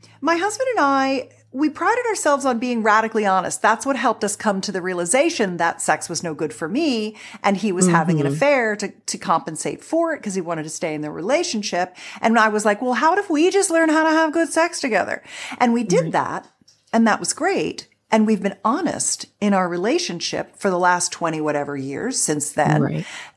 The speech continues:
Speaker 1: And twenty years since then. But recently we realized that we were allowing our boundaries to be breached.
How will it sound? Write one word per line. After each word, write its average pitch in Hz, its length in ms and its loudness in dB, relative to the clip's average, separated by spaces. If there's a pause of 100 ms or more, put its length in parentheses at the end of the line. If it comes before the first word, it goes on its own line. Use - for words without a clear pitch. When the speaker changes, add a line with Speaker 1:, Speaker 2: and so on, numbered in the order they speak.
(100)
Speaker 1:
And 233 500 2
twenty 240 260 0
years 277 240 -2
since 202 260 -2
then. 196 320 -4 (280)
But 311 380 2 (1200)
recently 262 460 0
we 233 140 -2
realized 196 680 -2
that 208 160 0
we 226 180 0
were 196 520 0
allowing 254 480 0
our 202 120 2
boundaries 165 1000 0
to 165 260 -6
be 147 220 -4
breached. - 680 -10